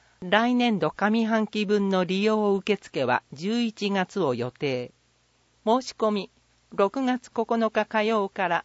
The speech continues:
二十一日日曜に直接市民交流センターへ。なお、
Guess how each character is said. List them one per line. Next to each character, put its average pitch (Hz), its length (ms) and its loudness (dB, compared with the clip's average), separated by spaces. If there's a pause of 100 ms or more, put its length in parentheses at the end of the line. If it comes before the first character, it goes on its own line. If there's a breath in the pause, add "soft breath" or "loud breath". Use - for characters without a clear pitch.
二 233 160 -2
十 180 260 -2
一 185 300 -6
日 202 280 -4
日 214 360 -4
曜 202 220 0
に 165 300 -10
直 185 200 -2
接 226 360 -2
市 233 220 -4
民 180 260 -2
交 240 240 2
流 233 200 -4
セ 208 180 -4
ン 190 100 -6
タ 123 260 -2
ー 110 80 -6
へ。 107 140 -10 (540 soft breath)
な 208 200 0
お、 - 100 -10